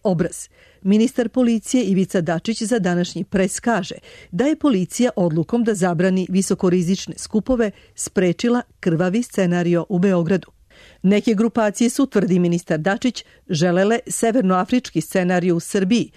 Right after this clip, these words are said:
i planirale da skup dovede do ljudskih žrtava, kako bi sve dobilo političku konotaciju.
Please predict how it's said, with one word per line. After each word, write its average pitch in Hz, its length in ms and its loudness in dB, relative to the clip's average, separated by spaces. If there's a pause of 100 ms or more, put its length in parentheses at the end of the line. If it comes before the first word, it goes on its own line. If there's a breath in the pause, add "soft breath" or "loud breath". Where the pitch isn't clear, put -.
(260 loud breath)
i 254 120 2
planirale 220 580 2
da 156 140 -2
skup - 340 -2
dovede 180 520 2
do 202 140 2
ljudskih 170 400 0
žrtava, 170 460 -2 (300 loud breath)
kako 196 300 -2
bi - 100 -12
sve 277 260 -2
dobilo 180 420 -2 (120)
političku 165 540 -4
konotaciju. 180 720 -2